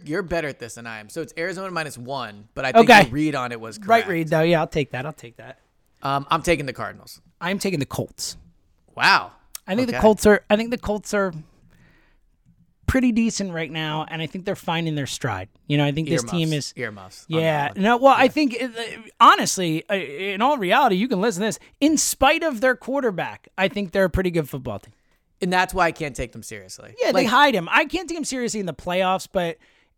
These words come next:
Speaker 2: Arizona, like, feels like they're falling apart, eh?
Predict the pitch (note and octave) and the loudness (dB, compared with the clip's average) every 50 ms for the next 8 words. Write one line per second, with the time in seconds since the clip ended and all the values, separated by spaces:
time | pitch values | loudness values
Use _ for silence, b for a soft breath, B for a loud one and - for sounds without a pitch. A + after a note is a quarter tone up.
0 | - D4+ F4+ F4+ D4 A3+ F#3 G3+ G#3+ G3+ F#3 E3 D#3 E3 E3 D#3 D#3 - - - | -6 -4 -2 -2 -2 0 2 2 4 2 2 -2 -4 -4 -4 -4 -6 -8 -12 -20
1 | _ _ _ _ _ _ _ _ _ _ _ _ _ _ - - - A#3 B3 A#3 | _ _ _ _ _ _ _ _ _ _ _ _ _ _ -16 -6 -2 2 2 4
2 | A3 G#3+ D#3+ F#3+ F#3 F3 D3+ E3 D#3+ C3 C3 D3 C#3 C3+ B2+ A#2 G#2 - A#2+ G#2+ | 4 2 2 0 0 0 2 0 -2 -2 -2 -4 -6 -6 -8 -10 -14 -16 -16 -14
3 | G#2 G#2 G#2+ G#2 | -12 -12 -12 -12